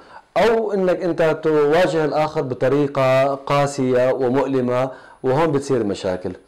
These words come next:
نصيحتي إنك دائمًا عبر عن مشاعرك بطريقة الآي مسج. كيف يعني؟ لما أكون متضايق من إنسان مثلًا اسمه عبد الله لأنه تصرف بطريقة مؤذية،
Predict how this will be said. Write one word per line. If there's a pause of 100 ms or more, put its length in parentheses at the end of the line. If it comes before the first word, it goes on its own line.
(500)
نصيحتي
إنك
دائمًا
عبر
عن
مشاعرك (100)
بطريقة (100)
الآي
مسج. (540)
كيف
يعني؟ (300)
لما
أكون
متضايق
من
إنسان
مثلًا
اسمه
عبد
الله
لأنه
تصرف
بطريقة
مؤذية،